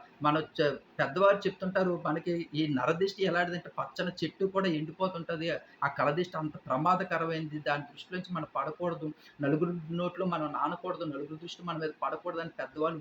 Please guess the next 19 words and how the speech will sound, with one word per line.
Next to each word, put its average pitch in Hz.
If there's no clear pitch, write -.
ఊరికనే 175
చెప్పరండి. 160
ఎందుకంటే 175
ప్రతి 160
విషయంలో 196
కూడా 202
అర్థం 190
ఉంటుంది, 175
దానికి 160
ఒక 147
పరమార్థం 175
ఉంటుంది 170
కాబట్టి 156
మనం 185
కొన్ని 180
కొన్ని 165
విషయాల్లో 190
మనం 185
కొన్ని 160